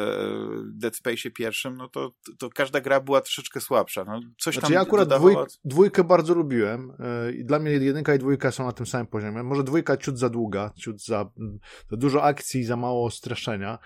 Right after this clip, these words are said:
Speaker 2: a w jedynce rzeczywiście to chyba było idealnie skomponowane i te, bardzo mnie ciekawi, jak zostanie to odnowione. Z tego, co widziałem na razie, m, wygląda to wyjątkowo atrakcyjnie. No, czekam na e-, F F szesnaście, E, czekam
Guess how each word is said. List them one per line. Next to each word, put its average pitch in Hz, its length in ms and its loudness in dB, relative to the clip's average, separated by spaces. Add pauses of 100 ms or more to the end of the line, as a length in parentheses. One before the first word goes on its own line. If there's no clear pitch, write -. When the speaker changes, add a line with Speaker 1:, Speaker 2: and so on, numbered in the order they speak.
(260)
Speaker 2:
a 117 140 -2
w 117 60 -8
jedynce 131 360 0
rzeczywiście 120 380 -8
to 113 140 -8
chyba 113 140 -2
było 110 220 -2
idealnie 107 600 -4 (260)
skomponowane 110 840 -8
i 120 100 -8
te, - 140 -10 (120)
bardzo 131 300 2
mnie 127 120 -6
ciekawi, 120 600 -2 (300)
jak 113 360 -4
zostanie 113 480 -4
to 110 120 -4
odnowione. 110 440 -4
Z - 120 -10
tego, 120 240 -2
co - 160 -6
widziałem 104 480 -2
na 101 120 -4
razie, 101 280 -6
m, 101 240 -12 (420)
wygląda 107 640 -8 (560)
to 104 320 -4 (400)
wyjątkowo 131 800 2
atrakcyjnie. 110 440 -6
No, 160 100 -4
czekam 196 280 -2
na 139 240 0
e-, 135 160 0
F 135 180 -2
F 131 140 0
szesnaście, 113 680 -6 (500)
E, 113 140 -2
czekam 127 440 -2